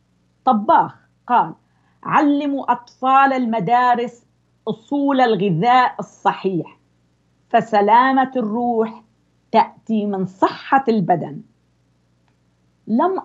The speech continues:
أصل من خلال هذه الأجوبة إلى قناعة كافية. كتبت إلى صديقي الدبلوماسي أسأله رأيه،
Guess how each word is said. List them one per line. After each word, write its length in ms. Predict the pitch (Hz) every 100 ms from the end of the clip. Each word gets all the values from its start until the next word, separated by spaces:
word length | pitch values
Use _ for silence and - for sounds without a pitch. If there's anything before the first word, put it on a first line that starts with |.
| 311
أصل 360 | - 285 247
من 200 | 226 233
خلال 680 | - 220 202 233 247 233 208
هذه 500 | 196 233 202 202 202
الأجوبة 840 | 180 - 240 175 208 202 214 208 - 208
إلى 320 | 190 196 190 -
قناعة 720 | 185 180 208 208 180 190 -
كافية. 640 | 175 151 - 120 - _ _ _ _ _ _ _ _ _ _ _ _ _
كتبت 520 | 240 220 440 - _
إلى 420 | 294 - 262 247 240
صديقي 720 | - 214 170 294 302 302 262
الدبلوماسي 1200 | 156 233 170 214 214 220 220 220 - 214 202 - -
أسأله 920 | 226 - _ 285 285 208 269 277 277 - 220
رأيه، 520 | 262 - 185 160